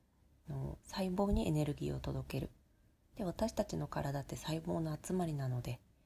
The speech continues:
その細胞にエネルギーなかったら私たちもエネルギー感じないですよね。エネルギーレベルが下がっちゃうので、だからやっぱり基礎として大事にしていきたい部分かなと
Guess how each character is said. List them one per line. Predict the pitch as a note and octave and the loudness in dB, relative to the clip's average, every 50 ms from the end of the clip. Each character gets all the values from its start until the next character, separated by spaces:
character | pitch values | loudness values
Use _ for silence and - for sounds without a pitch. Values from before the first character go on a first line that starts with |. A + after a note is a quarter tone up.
| _ _ _ _ _ | _ _ _ _ _
そ | - - | -6 -2
の | F3+ F#3+ G#3+ A#3+ A#3 G3+ - - - _ _ _ _ _ _ - _ _ _ _ _ _ _ _ _ - - - - _ _ _ _ _ - _ - - - - | 0 2 2 2 2 2 0 -4 -12 _ _ _ _ _ _ -20 _ _ _ _ _ _ _ _ _ -20 -20 -20 -20 _ _ _ _ _ -20 _ -20 -18 -10 -2
細 | - G3 F3+ | 0 2 2
胞 | E3+ F3 E3 | 2 2 2
に | D#3+ D3+ D3+ - - | 2 2 2 2 4
エ | D#3+ | 2
ネ | D#3+ D#3+ | 4 4
ル | D#3 D3+ | 2 2
ギ | - D3 | 2 0
ー | C#3 | 0
な | C#3 C#3+ | 0 -2
か | - - D#3 | -4 -6 -8
っ | - - | -6 -4
た | - - | -2 -2
ら | C4+ C4 | 0 2
私 | A#3 F#3+ - - E3+ - | 2 2 2 0 -2 -2
た | - - | -2 -6
ち | - - - - - - - - | -4 -2 -4 -4 -4 -6 -8 -4
も | - D#3 | 0 2
エ | D3 | 2
ネ | C#3 C#3+ C#3 | 2 2 0
ル | C3+ C3+ | -2 -2
ギ | C3 B2+ | -2 -2
ー | C3 - | -4 -4
感 | - - D#3 C#3+ | -4 -4 -2 -4
じ | C#3+ C#3+ D3 | -2 -2 -2
な | C#3 C#3 C#3 | -2 -2 -2
い | C3+ C3+ - - - _ - - | -2 -2 -4 -8 -12 _ -14 -8
で | - | -6
す | - - - | -4 -2 -2
よ | C#3 | -2
ね。 | C3+ D#3 E3+ F#3+ | 0 0 0 2
エ | F3 | 2
ネ | D#3+ D#3 | 2 2
ル | D3+ D#3 | 2 0
ギ | D3 D3 D3 | 0 2 4
ー | D3+ | 4
レ | D3 D3 | 4 4
ベ | D3 C#3 | 2 0
ル | C3+ B2+ | 0 0
が | C3 C3 | -2 -2
下 | - - | -2 0
が | D#3 D#3 | 2 2
っ | D#3+ - - | 0 0 -2
ち | - - | -4 -2
ゃ | - | -2
う | - | -2
の | C#3+ C#3 - | -2 0 2
で、 | - F#3+ F3+ - - - - - - - - - | 4 4 4 4 -2 -20 -20 -20 -20 -20 -20 -18
だ | - - - | -18 -10 -4
か | - C4 | 0 4
ら | C4 B3 G#3+ - - | 4 4 4 2 -2
や | E3 | -4
っ | - - | 0 4
ぱ | - - | 4 6
り | A3 - - - _ _ _ _ _ _ _ _ _ - - _ _ _ _ _ _ _ _ _ - - - _ _ _ _ _ _ _ _ - | 6 4 0 -4 _ _ _ _ _ _ _ _ _ -20 -20 _ _ _ _ _ _ _ _ _ -20 -20 -20 _ _ _ _ _ _ _ _ -10
基 | - | -2
礎 | - - G#3+ G3 | 4 4 4 4
と | - C#3+ C3 | 4 0 -2
し | B2+ | -2
て | - - - - - _ _ - | -2 -4 -4 -4 -6 _ _ -8
大 | - D#3 D3+ C#3 | -4 -4 -2 -2
事 | - D3+ | -2 -2
に | D3 C3+ | -2 -2
し | - | -2
て | - - C3+ | -4 -4 -6
い | |
き | - - - - | -6 -8 -10 -4
た | - C#3+ | 0 0
い | C3+ C3 | 0 0
部 | - C#3+ | 0 -4
分 | C#3 D3 C3+ C#3 | -4 -4 -6 -6
か | - - D#3+ | -6 -6 -4
な | D3+ E3 F#3 F#3+ - | -2 0 0 0 0
と | - - C#3 - | -2 -2 -4 -4